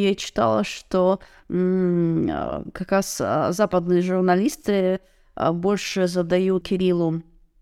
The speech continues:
м, вопросы о том, как снят этот фильм. А, то есть это, конечно же, как, м,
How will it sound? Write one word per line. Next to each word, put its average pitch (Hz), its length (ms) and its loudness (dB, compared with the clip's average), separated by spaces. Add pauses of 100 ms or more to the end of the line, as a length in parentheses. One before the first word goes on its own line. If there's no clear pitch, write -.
(520)
м, 156 180 0
вопросы 196 720 0 (260)
о 185 140 -2
том, 208 200 0
как 190 200 -2
снят 202 360 0
этот 226 300 -2
фильм. 220 440 0 (560)
А, - 220 -2
то 175 100 -4
есть - 220 -4
это, 175 580 0 (500)
конечно 240 420 2
же, 208 180 0
как, 208 240 -2
м, 196 240 0